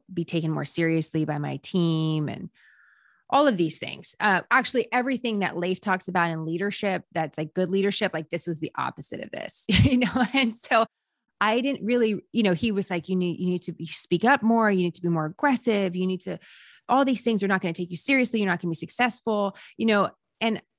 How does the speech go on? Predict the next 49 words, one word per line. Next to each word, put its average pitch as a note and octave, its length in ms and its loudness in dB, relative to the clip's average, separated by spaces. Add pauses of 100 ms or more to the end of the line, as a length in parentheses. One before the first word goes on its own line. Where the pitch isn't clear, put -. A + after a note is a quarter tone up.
(120)
he F4 260 2
had C#4+ 180 0
worked A#3 280 -4
a A3 60 -2
lot A3 240 0
of G3+ 120 -4
places, - 680 -4
you G3+ 100 2
know, G3 200 4
he A#3 260 0
had A#3 260 -4
been A3+ 260 -4
at - 180 -6
the G#3+ 80 -6
top G#3+ 340 -4
networks F3 640 -4
and F3+ 160 0
he G#3+ 140 0
was A3 140 2
in A3 80 2
a G3 40 -2
top G#3+ 240 -4
position. F3+ 640 -4 (500)
And F#3 140 4
I B3 100 4
like C#4+ 280 2
being E3 160 2
coached. - 540 -6 (140)
So G3 500 4 (140)
I A#3+ 120 0
thought, B3 160 0
"Okay, C4+ 280 0
well, G#3+ 300 -2 (100)
th-, - 160 -4
I F#3+ 120 2
guess G#3 180 -2
that's G3+ 180 0
how F#3 160 2
it F#3 80 0
is B3 220 -2
here." F#3 140 -4
'Cause G3 160 -4
I, F#3+ 240 0 (100)
I, F#3 240 -2 (600)
I F#3 200 -4
am F4+ 180 0
young D#3+ 420 -4
and F3 200 0
I E3+ 200 -2